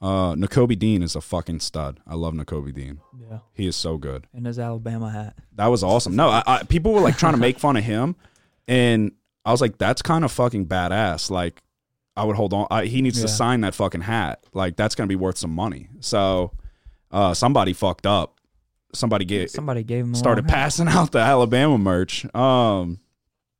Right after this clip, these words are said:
Speaker 1: they probably had twice as much Bama merch for than Jer-, than, uh, Georgia. They're like, "Bama's getting points."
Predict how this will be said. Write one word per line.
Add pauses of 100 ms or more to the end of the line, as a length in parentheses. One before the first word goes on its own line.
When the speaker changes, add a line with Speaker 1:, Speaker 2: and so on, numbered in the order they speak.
(680)
Speaker 1:
they
probably
had
twice
as
much
Bama
merch (240)
for (340)
than
Jer-,
than,
uh,
Georgia. (100)
They're
like, (1080)
"Bama's
getting
points."